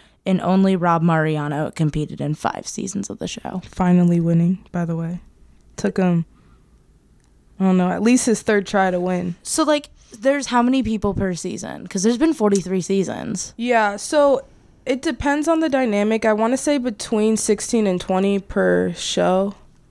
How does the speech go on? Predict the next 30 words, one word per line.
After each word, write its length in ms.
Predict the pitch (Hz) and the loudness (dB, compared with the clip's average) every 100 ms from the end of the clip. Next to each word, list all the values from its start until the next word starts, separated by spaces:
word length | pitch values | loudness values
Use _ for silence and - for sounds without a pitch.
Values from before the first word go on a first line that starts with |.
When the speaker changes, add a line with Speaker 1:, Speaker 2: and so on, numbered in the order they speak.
| _ - | _ -6
Speaker 2:
roughly, 560 | 196 190 - 214 208 214 | 0 0 0 -2 -2 -2
I 100 | 202 | -4
feel 240 | - 214 | 0 0
like. 400 | 214 214 214 - - _ - | 2 0 -4 -12 -20 _ -2
Speaker 1:
God, 200 | 202 190 | 2 2
that 160 | 196 214 | 2 2
makes 220 | 214 - | 2 4
me 100 | 196 | 4
wonder 280 | 185 180 170 | 4 4 2
how 180 | 175 | 2
many 200 | 175 175 | 4 4
people 380 | 170 175 170 170 | 2 -2 -2 0
have 240 | 160 165 - | 2 0 -2
actually 560 | 170 160 - 165 156 156 | -4 -4 -4 0 0 2
walked 400 | 156 151 147 - | 2 0 -2 -6
into 280 | 151 147 156 | -4 -2 -2
the 120 | 156 | -2
mansion 400 | - - - 85 | -2 -2 -4 -4
on 120 | 98 | -2
The 60 | - | -2
Bachelor. 520 | - - - - 202 - - _ - - _ _ _ _ - | -2 -4 -4 -2 -4 -10 -20 _ -20 -20 _ _ _ _ -2
Like, 160 | 190 | 0
there's 200 | 202 190 | 2 0
Speaker 2:
Oh. 140 | 165 156 | -2 -2
Speaker 1:
thirty, 400 | 190 185 185 185 | 0 0 -2 -4
think 220 | - 214 | -4 -6
about 200 | 180 160 | -4 -8
it, 100 | 165 | -8
there's 180 | 185 - | -10 -10
thirty 720 | - - 190 185 196 196 | -10 0 2 4 4 4